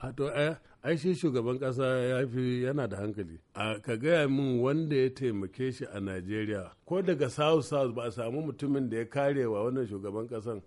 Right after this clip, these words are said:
a daraja da mutunci da wannan ofis ɗin kamar yadda shi Ahmed Aliyu Gulag ya tsaya masa ba. Saboda haka, eh, ba za ka ce an, an dakatar da shi ko an kore, a'a.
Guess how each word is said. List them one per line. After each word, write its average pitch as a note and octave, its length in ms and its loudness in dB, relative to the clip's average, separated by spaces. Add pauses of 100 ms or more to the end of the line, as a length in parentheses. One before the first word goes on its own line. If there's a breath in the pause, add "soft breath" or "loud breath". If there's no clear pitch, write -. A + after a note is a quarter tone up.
a F#2+ 180 -6
daraja A#2+ 580 0
da G#2 120 -4
mutunci A#2 500 -4
da G#2 160 -2
wannan A#2+ 240 -2
ofis A#2+ 340 -6
ɗin A2 220 -6 (160)
kamar A#2 300 -4
yadda C3 240 0
shi A#2 360 -8
Ahmed A#2+ 380 0
Aliyu G#2+ 340 -4
Gulag G#2 280 -6
ya G2+ 80 -4
tsaya G2+ 200 -6
masa F#2 220 -10
ba. E2 160 -16 (300 soft breath)
Saboda D#3 400 0
haka, C3+ 480 -2 (240)
eh, C3 80 -2
ba C3 140 0
za E3 120 0
ka E3+ 120 -4
ce D3 280 -2
an, C3+ 540 -2 (180)
an A#2+ 400 -4
dakatar C3 460 -2
da C3 80 -4
shi A2+ 140 -4
ko C#3 160 -2
an C3 220 -2
kore, A#2 260 -2
a'a. A#2+ 520 0